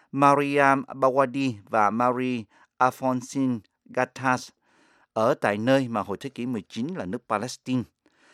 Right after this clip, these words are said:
Lễ phong thánh cho hai nữ tu này được xem như là một sự khích lệ cho người Công giáo trên khắp Trung Đông đang đối diện với làn sóng bức hại của các phần tử Hồi giáo cực đoan. Đây là những vị thánh đầu tiên trên đất thánh kể từ những năm đầu đời của Kitô giáo.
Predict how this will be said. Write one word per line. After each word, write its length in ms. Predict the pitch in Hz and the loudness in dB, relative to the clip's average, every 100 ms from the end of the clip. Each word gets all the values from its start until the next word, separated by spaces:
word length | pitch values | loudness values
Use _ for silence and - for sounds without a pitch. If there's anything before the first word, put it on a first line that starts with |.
| _ _ - | _ _ -2
Lễ 200 | 123 151 | 2 2
phong 240 | 180 156 | 0 -6
thánh 260 | 139 139 214 | -2 -2 -2
cho 160 | - 156 | 0 0
hai 260 | 135 139 135 | 0 -2 -2
nữ 180 | 107 127 | -4 -6
tu 180 | 151 139 | -6 -2
này 260 | 131 110 98 _ _ - | 0 0 -2 _ _ -6
được 180 | 120 | -6
xem 340 | - 147 139 135 | -4 -2 -2 0
như 120 | 131 | -2
là 120 | 117 | -2
một 180 | 104 92 | -4 -6
sự 140 | - 101 | -10 -8
khích 240 | 190 - | -8 -4
lệ 180 | 110 98 | -2 -2
cho 120 | 110 | -2
người 160 | 120 98 | -6 -6
Công 240 | - 117 | -6 -4
giáo 200 | 113 127 | -2 -2
trên 160 | 165 117 | -4 -6
khắp 200 | 139 151 | -6 -6
Trung 180 | 139 123 | -6 -2
Đông 200 | 127 113 | -2 -2
đang 260 | 110 117 107 | -2 -2 -2
đối 140 | 117 | -4
diện 220 | 135 98 92 | -6 -8 -6
với 100 | 120 | -6
làn 180 | 101 | -6
sóng 340 | 87 113 127 127 _ | -6 -8 -8 -10 _
bức 220 | 143 - | -12 -10
hại 260 | 127 87 87 | -6 -4 -4
của 180 | - 98 | -8 -12
các 180 | - - | -12 -12
phần 140 | 104 | -12
tử 260 | 87 90 98 | -10 -12 -10
Hồi 180 | 113 87 | -8 -6
giáo 160 | 95 | -6
cực 200 | 127 98 | -6 -8
đoan. 220 | 92 113 107 _ _ _ - - - | 0 0 0 _ _ _ -20 -20 -2
Đây 180 | 143 135 | 2 2
là 120 | 120 | 2
những 200 | 104 123 | -2 -4
vị 100 | 107 | -6
thánh 320 | 120 135 156 | -6 -6 -2
đầu 180 | 120 101 _ | -4 -4 _
tiên 260 | 123 139 127 - | -4 -2 -2 -2
trên 240 | 127 120 | -2 -2
đất 140 | 143 - | -4 -6
thánh 280 | 127 127 180 | -6 -6 -4
kể 220 | 104 113 123 | -4 -4 -4
từ 180 | 113 101 | -6 -4
những 300 | 98 104 120 | -6 -6 -4
năm 240 | 113 110 | -4 -6
đầu 200 | - 107 | -4 -4
đời 260 | 95 98 92 | -2 -4 -4
của 180 | - 104 | -8 -12
Kitô 300 | - 117 120 | -12 -10 -8
giáo. 400 | 110 110 139 | -6 -4 -4